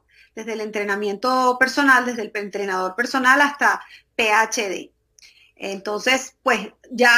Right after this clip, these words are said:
no quise llegar a unos niveles altos de tener P H D ni maestría, pero sí pensé que era muy importante tener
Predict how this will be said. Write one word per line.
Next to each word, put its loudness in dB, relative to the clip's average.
no 0
quise 0
llegar 4
a 2
unos 0
niveles 0
altos 2
de -2
tener -8
P 0
H 0
D -2
ni -6
maestría, 0
pero 0
sí -10
pensé -2
que -4
era 0
muy 0
importante 2
tener -2